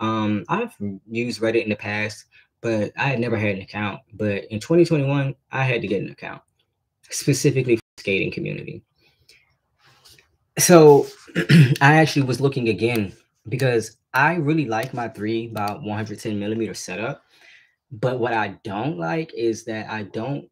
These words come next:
get the acceleration that I like. So I don't get the feeling of thrashing when I skate. Like,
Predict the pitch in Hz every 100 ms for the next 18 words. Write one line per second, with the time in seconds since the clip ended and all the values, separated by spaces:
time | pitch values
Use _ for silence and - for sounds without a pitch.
0 | 117 120 113 113 110 - 120 104 101 104
1 | 104 - 95 92 92 92 92 - 107 104
2 | 135 160 151 - - 151 135 110 - _
3 | 107 107 107 - - 90 - - _ _
4 | - 107 98 95 - 95 92 - _ -
5 | _ 107 95 -